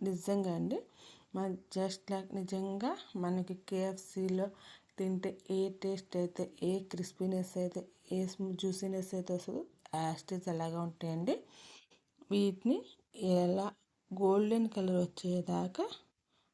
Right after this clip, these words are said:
వేయించుకోవాలండి. గోల్డెన్ బ్రౌన్ కలర్ వచ్చేదాకా వేయించుకోవాలండి. వేయించుకున్న వీటిని చూడండి, అలా వచ్చేదాకా వేయించుకున్న వీటిని పక్కకు తీసుకుని మనకి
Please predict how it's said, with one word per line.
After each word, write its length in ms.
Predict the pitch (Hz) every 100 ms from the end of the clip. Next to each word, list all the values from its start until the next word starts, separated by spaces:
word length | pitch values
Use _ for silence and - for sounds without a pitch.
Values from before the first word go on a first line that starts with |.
| _
వేయించుకోవాలండి. 680 | 180 190 185 - 175 175 185
గోల్డెన్ 420 | 196 190 185 180 175
బ్రౌన్ 240 | 165 160
కలర్ 260 | 156 135 143
వచ్చేదాకా 580 | 143 156 151 156 214 339 - -
వేయించుకోవాలండి. 960 | 156 151 151 143 - 156 151 156 180 330 - - - - _ _ _ _ - -
వేయించుకున్న 680 | 185 208 208 202 - 202 196
వీటిని 580 | 175 175 180 190 202 392 - - _ _ _ _ _ _ _ _ _ _ _ _
చూడండి, 420 | - 180 175 202 392 - - -
అలా 200 | 180 175
వచ్చేదాకా 540 | 175 - 202 190 196 190
వేయించుకున్న 600 | 175 175 180 - 185 185 170
వీటిని 500 | 165 165 180 220 415 - - - - _ -
పక్కకు 400 | 180 - 202 208
తీసుకుని 560 | 190 175 - 196 185
మనకి 420 | 175 170 175 -